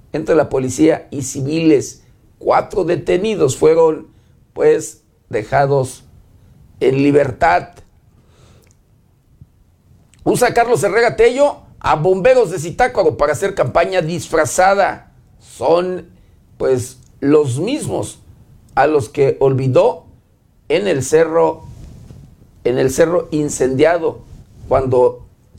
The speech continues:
fue presidente, presidente municipal. Policías municipales prestan pistola y rifles de grueso calibre a alumnos de secundaria en Purísima del Rincón, Guanajuato.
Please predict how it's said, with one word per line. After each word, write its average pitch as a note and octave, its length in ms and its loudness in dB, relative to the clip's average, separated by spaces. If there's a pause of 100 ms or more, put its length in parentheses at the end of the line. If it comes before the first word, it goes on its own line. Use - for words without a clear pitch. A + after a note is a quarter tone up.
(100)
fue D3 160 0
presidente, C#3 920 -2 (840)
presidente C3+ 580 0
municipal. C3 880 0 (1300)
Policías A#3+ 340 2
municipales B3 1040 0 (160)
prestan B3 460 0
pistola A#3+ 480 2
y - 20 4
rifles F#3+ 460 -4
de - 80 -2
grueso F#3+ 300 0
calibre G3+ 580 2
a D#3 160 0
alumnos F#3+ 480 -2
de C#3+ 80 -2
secundaria D#3 720 0 (460)
en F#3+ 420 -2 (220)
Purísima D#3+ 840 -4 (640)
del F3 240 0
Rincón, C3 580 -2
Guanajuato. C#3 1080 0